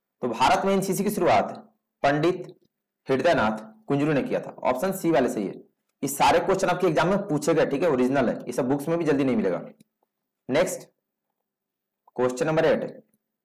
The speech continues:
एनसीसी का मुख्यालय कहाँ स्थित है? Option है लखनऊ में, B पटना में, सी जयपुर में या फिर डी दिल्ली में। Time शुरू हो चुका है।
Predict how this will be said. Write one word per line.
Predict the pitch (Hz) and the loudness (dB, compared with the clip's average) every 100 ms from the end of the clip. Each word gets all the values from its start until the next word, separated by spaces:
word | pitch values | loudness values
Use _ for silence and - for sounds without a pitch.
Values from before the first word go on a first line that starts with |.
| 143 | 0
एनसीसी | 156 160 185 185 220 | 0 0 0 0 2
का | - - - 127 | 2 0 -4 -2
मुख्यालय | 165 165 185 170 214 | -2 0 2 2 2
कहाँ | 196 - 156 | 2 2 0
स्थित | 127 110 - | 0 -4 -8
है? | - - _ - | -12 -14 _ 0
Option | 131 160 170 | 0 0 0
है | |
लखनऊ | 123 113 131 143 | 2 0 0 -2
में, | 160 - - _ _ - | -4 -12 -20 _ _ -6
B | 113 160 | 0 0
पटना | 160 120 127 127 | 2 0 0 -2
में, | 156 - _ _ _ - | -2 -10 _ _ _ -14
सी | - 185 | -2 0
जयपुर | 156 170 185 | 2 2 2
में | 120 98 - - _ - | 0 -2 -6 -18 _ 0
या | 135 - | 2 2
फिर | 180 | 2
डी | 170 | 0
दिल्ली | 165 127 120 | 2 0 0
में। | 107 - - - - | -2 -4 -12 -10 -2
Time | 208 - | -2 -2
शुरू | - | -4
हो | 120 | -6
चुका | - 127 | -4 -6
है। | 127 | -6